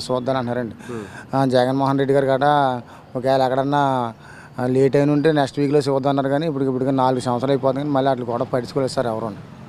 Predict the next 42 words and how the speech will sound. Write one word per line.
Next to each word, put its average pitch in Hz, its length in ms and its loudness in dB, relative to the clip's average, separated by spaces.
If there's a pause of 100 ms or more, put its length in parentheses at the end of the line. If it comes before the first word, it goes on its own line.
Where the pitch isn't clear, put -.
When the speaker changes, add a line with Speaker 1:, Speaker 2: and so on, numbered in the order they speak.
Speaker 2:
అంటే 156 240 6
ఇప్పుడు 190 180 6
మీకు 170 200 6
నాలుగు 131 400 8
సంవత్సరాలైనా 190 720 6
జగన్మోహన్ 170 520 4
రెడ్డి 165 200 2
గారు 170 160 6
ఇళ్ళు 165 320 4
అనేవి 175 240 4
కల్పించలేదు? 156 580 2 (200)
Speaker 1:
ఆ, 123 200 -10
కల్పించలేదు. 131 440 -8
స్థలాలు 143 360 0
అంటే 170 160 -2
ఇచ్చారు 170 200 -6
కానీ 165 200 -4
సార్ 165 120 0
అండి, 180 160 -2 (680)
అవి 147 80 2
కట్టుకోవడానికి 156 600 0
అవకాశం 156 360 0
లేదు 160 120 -6
సార్ 160 120 -4
మాకు. 127 420 -10
Speaker 2:
ఆ. 113 120 -14 (180)
Speaker 1:
దారి 131 320 -2
లేదు, 151 200 0
ఏమీ 151 160 0
లేదు 147 140 -2
సార్. 120 160 -6 (120)
Speaker 2:
అంటే 190 320 0
ఆ 135 340 8
స్థలాలకి 196 720 0
దారి 139 420 2
లేదు, 185 260 -2
ఎటువంటి 180 400 -2
వసతులు 180 460 0
లేవంట? 156 280 2 (300)
Speaker 1:
లేదు 135 300 -4
సార్, 139 120 -2
లేవండి. 127 400 -6